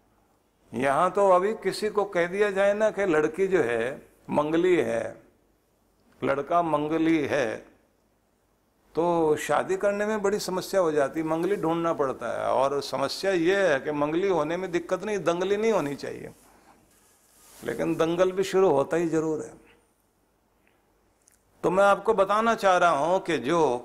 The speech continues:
कहते हैं ना सातवें आसमान पर हैं या चौथे आसमान पर हैं,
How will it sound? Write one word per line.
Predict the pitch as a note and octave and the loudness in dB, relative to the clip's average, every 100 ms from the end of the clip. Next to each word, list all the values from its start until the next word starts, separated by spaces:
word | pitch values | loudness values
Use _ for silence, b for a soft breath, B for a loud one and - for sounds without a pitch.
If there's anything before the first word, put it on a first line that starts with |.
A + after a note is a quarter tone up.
| - - | -10 -6
कहते | D3+ | -6
हैं | G3+ | -4
ना | A#3+ | -6
सातवें | A3+ D#3+ D3 E3+ E3+ | 0 0 0 0 0
आसमान | D3 C3 D3 C#3+ C#3 | 2 0 -2 -2 -2
पर | C3+ C3 | -2 -4
हैं | A2 A2+ G#2 _ _ _ _ _ _ _ _ _ _ _ _ _ - | -4 -10 -14 _ _ _ _ _ _ _ _ _ _ _ _ _ -8
या | A#2+ A2+ | -4 -4
चौथे | C#3 C3 - D3 | -2 -4 -2 -2
आसमान | A#2+ - C3 B2+ | -2 -4 -8 -6
पर | A#2 B2 | -6 -10
हैं, | A2+ | -10